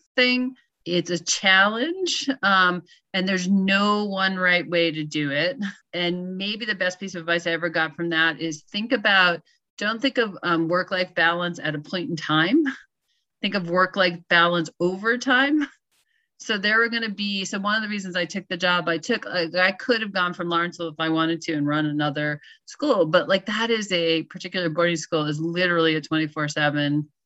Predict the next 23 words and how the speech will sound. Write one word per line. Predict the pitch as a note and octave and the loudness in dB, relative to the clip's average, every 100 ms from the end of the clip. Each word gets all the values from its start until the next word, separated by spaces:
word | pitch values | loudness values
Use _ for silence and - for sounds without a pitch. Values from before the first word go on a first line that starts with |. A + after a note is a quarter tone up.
| _ _ - | _ _ -4
job. | A#3 G3 D3+ D3 - | 2 2 2 -2 -2
And | F3 E3 - | -2 -2 -4
I | D#3 F3+ | -4 -2
had | F#3+ F3 F3 | -4 -4 -4
been | F3+ F#3 | -4 -4
in | F3+ E3+ | -6 0
that | D#3+ E3 | 0 -2
kind | F#3+ E3+ | -6 -6
of | E3 | -6
job | D#3 D3+ D#3 D#3 | -2 2 2 0
since | D3+ - D3+ D3+ - _ C#3 | -6 -6 -4 -4 -12 _ -8
literally | C#3 D#3 D#3 | -2 0 0
before | D#3+ F3+ | 0 -2
my | F3 F3 | -2 -4
kids | G3+ G#3+ | -6 -10
were | A3 | -2
born, | C4 A#3+ E3+ E3 E3+ | 2 6 6 6 4
um, | E3+ E3 E3 D#3+ - - _ _ - | 2 4 4 2 -8 -20 _ _ 2
all | E3+ F3 | 2 4
the | |
way | F3+ F3+ | 4 4
up | F3 F3 | 4 2
until | E3+ D#3 F#3 E3 D#3+ D#3+ | -4 -2 0 2 2 -2